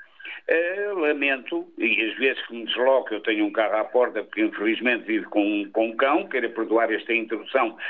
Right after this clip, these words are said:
mas penso ser rápido, eh, e nem sequer posso conduzi-lo, porque tenho uma prótese total num joelho, e há bem pouco tempo tiraram-me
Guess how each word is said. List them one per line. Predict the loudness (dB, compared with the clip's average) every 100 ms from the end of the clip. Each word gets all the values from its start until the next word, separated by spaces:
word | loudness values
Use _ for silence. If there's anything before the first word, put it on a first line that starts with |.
| 0
mas | 0 0
penso | 0 0 0 -4
ser | -2
rápido, | 2 2 0 -8 -12 -18 -16 -8 0
eh, | 0 0 -4 -2
e | 0 2 0
nem | 0 -2
sequer | -2 -2 -2
posso | 0 -2 -2
conduzi-lo, | -4 -2 -2 -2 -2 -4 -4
porque | -4 0 0 0 -4 -14 -6
tenho | -2 0
uma | 0
prótese | 2 4 4 0 -2
total | 0 0
num | -2 -8
joelho, | -4 0 0 -2 -8 -10 -20 -8 -2
e | 0 0 -4 -4
há | -2 0
bem | -2 -2
pouco | -6 -2
tempo | 0 0 -4
tiraram-me | -6 0 0 0 -4 -6